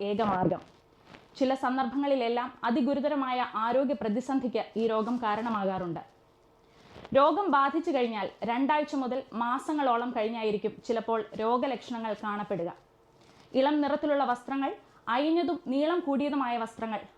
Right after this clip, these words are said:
കൊതുക് തിരി, മറ്റ് കൊതുക് പ്രതിരോധ മാർഗങ്ങൾ തുടങ്ങിയവ ഉപയോഗിക്കണമെന്നും അധികൃതർ നിർദ്ദേശിച്ചിട്ടുണ്ട്.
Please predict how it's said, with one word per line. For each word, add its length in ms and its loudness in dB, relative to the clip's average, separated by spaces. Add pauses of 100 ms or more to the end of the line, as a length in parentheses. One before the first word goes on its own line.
(140)
കൊതുക് 360 2
തിരി, 280 -2 (120)
മറ്റ് 380 -2
കൊതുക് 400 2
പ്രതിരോധ 460 0
മാർഗങ്ങൾ 580 -2 (240)
തുടങ്ങിയവ 340 0
ഉപയോഗിക്കണമെന്നും 720 0 (300)
അധികൃതർ 460 0
നിർദ്ദേശിച്ചിട്ടുണ്ട്. 1000 -4